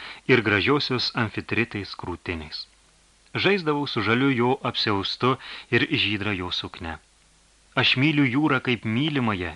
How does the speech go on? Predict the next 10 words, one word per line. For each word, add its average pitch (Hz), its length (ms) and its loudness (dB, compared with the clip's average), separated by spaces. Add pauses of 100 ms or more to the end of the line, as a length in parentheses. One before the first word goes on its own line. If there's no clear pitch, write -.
ir 107 160 -4
jos 104 260 -2
nematydamas 101 720 -8
ilgiuosi. 90 580 -10 (1080)
Važiuojam, 120 480 2
grafe, - 340 -8 (180)
prie 101 220 0
jūros? 180 380 -4 (840)
Taip, - 260 0 (400)
sutinkate? 131 560 0